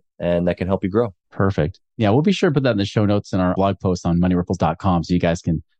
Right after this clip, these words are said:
Speaker 2: get all that. In case you're driving, we don't want you guys crashing just because you're trying to write down all of this stuff. But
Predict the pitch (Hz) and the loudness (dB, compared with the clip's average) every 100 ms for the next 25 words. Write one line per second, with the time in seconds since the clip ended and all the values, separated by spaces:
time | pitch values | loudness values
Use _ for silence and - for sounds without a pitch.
0 | _ - 113 95 90 107 160 160 151 151 | _ -2 2 2 2 0 0 0 0 0
1 | 135 139 131 117 117 110 113 110 107 - | 2 0 0 0 -2 -4 -2 -2 -4 -4
2 | 120 107 107 110 107 101 98 98 98 92 | -2 0 -2 -4 -4 -6 -4 0 0 0
3 | - 101 90 98 95 98 95 90 85 82 | 0 0 2 0 0 0 0 0 -2 -6
4 | - 85 82 - 80 | -2 -2 -2 -2 -2